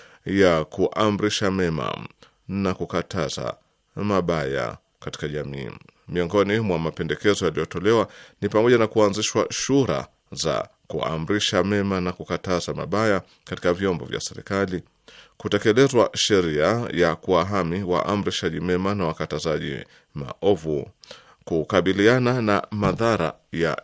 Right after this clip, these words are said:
intaneti na maadili machafu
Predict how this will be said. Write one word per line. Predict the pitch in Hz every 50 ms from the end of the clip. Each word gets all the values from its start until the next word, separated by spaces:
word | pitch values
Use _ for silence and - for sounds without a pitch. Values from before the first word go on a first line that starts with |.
| _ -
intaneti | 90 90 - - 90 82 92 117 120 117 - - 107 101 101 - - _ _ _
na | - 110 113 110
maadili | 110 104 101 95 85 87 69 71
machafu | 69 67 76 - - 120 113 110 - - - 64 58